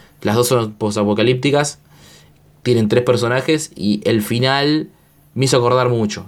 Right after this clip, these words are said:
donde se da vuelta la, lo que entendemos sobre el protagonista por completo y nos cambia todo, digamos, los valores morales que teníamos hasta ese momento sobre ese tipo que está sobreviviendo.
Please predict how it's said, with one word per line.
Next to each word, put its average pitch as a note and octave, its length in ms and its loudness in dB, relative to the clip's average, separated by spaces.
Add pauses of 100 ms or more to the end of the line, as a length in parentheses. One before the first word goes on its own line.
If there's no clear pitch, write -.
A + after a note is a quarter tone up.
donde G#2+ 300 0
se A2+ 120 0
da A#2 120 2
vuelta C3 360 2
la, G#2 200 -2
lo G#2 180 -2
que G#2+ 300 -4
entendemos A2+ 680 2
sobre G#2+ 220 2
el G#2 60 2
protagonista A2 640 0
por G#2 140 2
completo C3+ 720 2 (880)
y B2+ 120 0
nos A#2 120 0
cambia C3 400 2
todo, B2+ 380 6
digamos, B2 640 2
los A2 220 0
valores A#2+ 360 4
morales A#2 400 0
que A2 100 0
teníamos A2 260 -2
hasta G#2+ 120 -2
ese G#2+ 160 0
momento A2+ 360 2
sobre G2+ 220 2
ese G#2 160 0
tipo G#2+ 220 0
que G2+ 60 0
está G2+ 140 -2
sobreviviendo. G2 680 0